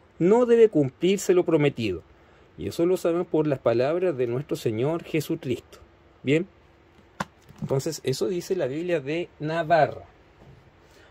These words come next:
Ahora vamos a ver qué nos dice la Biblia Didache. Entonces vamos a buscar Jueces en la Biblia Didache.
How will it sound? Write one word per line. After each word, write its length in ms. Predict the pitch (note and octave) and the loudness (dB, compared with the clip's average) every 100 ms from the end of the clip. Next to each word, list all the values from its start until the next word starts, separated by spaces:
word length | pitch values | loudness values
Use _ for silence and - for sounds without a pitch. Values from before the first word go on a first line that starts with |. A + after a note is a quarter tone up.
| - | 0
Ahora 220 | F3 G3+ | 2 2
vamos 200 | A3 G#3 | 0 -4
a 60 | G#3 | -4
ver 240 | F#3 F#3 - | -2 -4 -8
qué 120 | E3 | -4
nos 180 | G3 G#3 | -2 -2
dice 280 | D3+ D3 G3+ | -2 0 0
la 160 | G3 B2+ | 0 0
Biblia 500 | D3+ F#3+ G3 A3 - - | 0 2 2 2 0 -4
Didache. 600 | B2+ C3+ A#2 G2+ - C#3+ - _ - _ - _ _ _ - _ - | -2 0 0 -2 -6 -8 -10 _ -20 _ -20 _ _ _ -20 _ -12
Entonces 320 | A2+ - D3 | -10 -6 -4
vamos 280 | B2+ B2 D#3 | -4 -6 -4
a 40 | |
buscar 460 | E3+ F#3 - C#3+ - - - - - _ _ _ _ _ _ - - | -4 -2 0 0 0 -16 -14 -16 -18 _ _ _ _ _ _ -6 -2
Jueces 640 | F#3 F3 C#3+ E3 F#3 - - - - - - - - _ _ _ _ _ _ _ - - _ _ _ _ _ _ _ _ _ _ _ | 0 0 0 -8 -8 -14 -20 -20 -20 -20 -20 -20 -20 _ _ _ _ _ _ _ -20 -20 _ _ _ _ _ _ _ _ _ _ _
en 140 | - G2 | -6 -4
la 80 | G2 | -2
Biblia 300 | G2 G#2 A#2 | -4 -4 -2
Didache. 480 | C#3 F3 - D3 | -2 -2 -4 -8